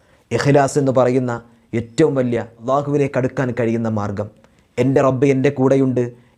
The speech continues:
എന്നെ ആര് തന്നെ തടുത്താലും എൻ്റെ റബ്ബ് എന്നെ എത്തേണ്ടിടത്ത് എത്തിക്കുമെന്നുള്ള പ്രതീക്ഷ", രണ്ടും ആമിറിൻ്റെ ജീവിതത്തിലെ തുണയാണ്.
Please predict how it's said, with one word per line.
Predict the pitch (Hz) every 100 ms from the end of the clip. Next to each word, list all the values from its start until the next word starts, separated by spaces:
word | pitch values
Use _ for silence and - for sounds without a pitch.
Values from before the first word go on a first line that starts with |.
| 113
എന്നെ | 127 156 131
ആര് | 147 165
തന്നെ | 156 143
തടുത്താലും | 143 131 143 147 135 127 123 _ 117
എൻ്റെ | 135 143
റബ്ബ് | 135 127
എന്നെ | 139 135
എത്തേണ്ടിടത്ത് | 127 - 139 131 127 131
എത്തിക്കുമെന്നുള്ള | 123 - 151 139 131 127 123
പ്രതീക്ഷ", | 104 107 113 110 98 _ _ _ _
രണ്ടും | 107 117 120 117 107 - -
ആമിറിൻ്റെ | 113 135 131 120
ജീവിതത്തിലെ | 107 110 113 113 107
തുണയാണ്. | 104 104 98 95